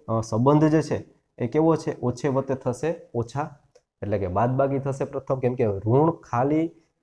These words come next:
વીસ, માત્ર વીસ નથી. કેવા છે વીસ? ઋણ વીસ છે, એટલા માટે બંને નિશાનીનો ગુણાકાર થશે. એટલે વીસ ઓછે વત્તે ઓછા,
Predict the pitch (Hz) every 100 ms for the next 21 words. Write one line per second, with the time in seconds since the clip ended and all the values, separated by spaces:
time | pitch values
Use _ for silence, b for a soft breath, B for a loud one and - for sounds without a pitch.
0 | _ 120 110 165 160 - 98 98 120 -
1 | 175 190 214 185 131 - - _ 123 143
2 | 170 170 165 165 170 185 - - 101 110
3 | 139 107 101 - - - _ _ _ -
4 | 110 90 87 - _ - 107 117 131 143
5 | 120 107 117 113 117 107 107 104 90 -
6 | 82 - _ b b b - 110 90 87
7 | 90 113 165 - - - b b b b
8 | - 117 117 143 151 151 - 101 101 98
9 | 90 98 - 143 165